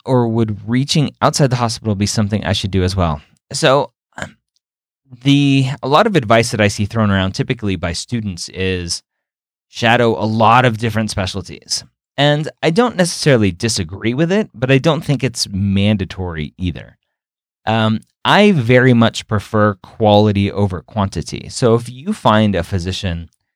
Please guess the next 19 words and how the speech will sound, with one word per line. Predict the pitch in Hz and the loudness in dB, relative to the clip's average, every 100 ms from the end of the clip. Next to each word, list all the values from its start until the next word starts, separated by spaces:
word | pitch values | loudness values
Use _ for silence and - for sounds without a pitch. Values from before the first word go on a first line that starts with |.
| _ _ | _ _
that | 104 107 104 | 0 2 2
you | 110 113 147 165 | 0 0 2 2
connect | - 123 104 107 - | 2 4 4 2 0
with | 98 85 | -4 -6
very | 95 92 107 101 104 | -8 -2 0 2 0
well, | 92 92 92 104 170 214 _ _ _ _ _ _ _ _ | 0 0 2 2 2 0 _ _ _ _ _ _ _ _
I | 151 | 0
would | 131 120 | 0 0
stick | - - 107 | -4 -6 -4
with | 117 | -4
that | 117 - | -2 -2
doctor | 98 87 - 95 | 0 -2 -2 -4
because | 87 113 131 120 107 - | -2 0 2 2 2 -6
those | 110 127 151 | 0 2 2
connections | - 110 95 - 98 87 80 | 2 0 0 0 -4 -6 -8
can | - 90 | -4 -4
go | 82 85 | -2 -6
pretty | - 82 | -6 -8
far. | 71 78 62 53 | -6 -8 -8 -12